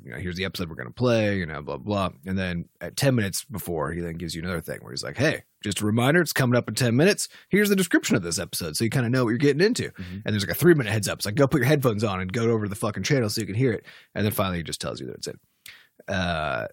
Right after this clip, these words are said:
Speaker 1: so I currently have it scheduled for, 'cause I was trying to, we have a time zone problem, right? So I was like,
Speaker 2: Mm-hmm.
Speaker 1: "I wanna make sure that people, if they wanna participate in this thing, have the opportunity to." And, but now we're in this weird spot where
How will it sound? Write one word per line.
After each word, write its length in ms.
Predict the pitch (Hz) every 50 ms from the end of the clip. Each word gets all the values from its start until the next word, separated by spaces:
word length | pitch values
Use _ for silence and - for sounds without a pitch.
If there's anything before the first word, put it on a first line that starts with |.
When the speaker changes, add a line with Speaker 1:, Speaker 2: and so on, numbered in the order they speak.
| - -
Speaker 1:
so 260 | - - 110 101 95
I 80 | 85 101
currently 280 | - - 190 196 175 151
have 100 | 139 120
it 40 |
scheduled 440 | 113 - - 127 120 113 117 107 95
for, 600 | - - 110 101 98 92 92 87 85 85 82 - -
'cause 80 | 127 127
I 40 |
was 100 | 139 143
trying 140 | 139 190 180
to, 80 | - 139
we 60 | 147
have 60 | 160 123
a 40 |
time 300 | 101 - - 147 156 143
zone 200 | 110 101 90 87
problem, 340 | 82 - 76 80 71 60 58 64
right? 220 | 65 80 87 -
So 140 | - - 107
I 60 | 98
was 140 | 92 92 98
like, 160 | 92 82 82
Speaker 2:
Mm-hmm. 60 | 87 90
Speaker 1:
"I 40 |
wanna 120 | 117 139 139
make 160 | 143 135 117
sure 180 | - - 131 123
that 140 | 107 104
people, 560 | - - 120 110 123 110 101 98 95 92 90 82
if 80 | 95 -
they 80 | 110
wanna 240 | 101 101 98 92 85 78 - _ _ _
participate 500 | - 95 92 107 98 - - 90 78 -
in 160 | 98 131 131
this 200 | 110 85 78 -
thing, 340 | - - 76 80 80 78 78 - _ _ _ _ _ -
have 120 | - 87
the 80 | 90 82
opportunity 480 | - - - - 220 262 151 92 64 -
to." 360 | - - 60 58 60 - - - _ -
And, 180 | - 98 98
but 80 | 101 113
now 100 | 135 139
we're 60 | 139
in 60 | 135 113
this 140 | 98 92
weird 200 | 113 110 113 107 -
spot 340 | - - 92 65 - - 80
where 300 | 98 98 90 87 87